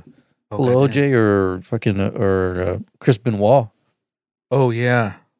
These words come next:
Speaker 1: Yeah. Oh, man, I forgot about him.
Speaker 2: Yeah, same thing, dude.
Speaker 1: Goddamn.
Speaker 2: They said his, his brain was scarred the fuck up.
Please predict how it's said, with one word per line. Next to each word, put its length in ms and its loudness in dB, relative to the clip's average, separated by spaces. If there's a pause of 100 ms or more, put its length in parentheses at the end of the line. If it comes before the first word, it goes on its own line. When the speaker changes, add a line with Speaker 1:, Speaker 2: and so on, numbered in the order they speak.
(240)
Speaker 1:
Yeah. 180 0 (100)
Oh, 340 0 (180)
man, 220 -2
I 80 -4
forgot 280 0
about 220 -4
him. 160 -4
Speaker 2:
Yeah, 300 2
same 320 -2
thing, 260 2
dude. 240 -2
Speaker 1:
Goddamn. 500 -2 (380)
Speaker 2:
They 100 -2
said 200 0
his, 120 2 (100)
his 120 2
brain 280 0
was 160 -6
scarred 540 0
the 80 -10
fuck 280 -6
up. 180 -6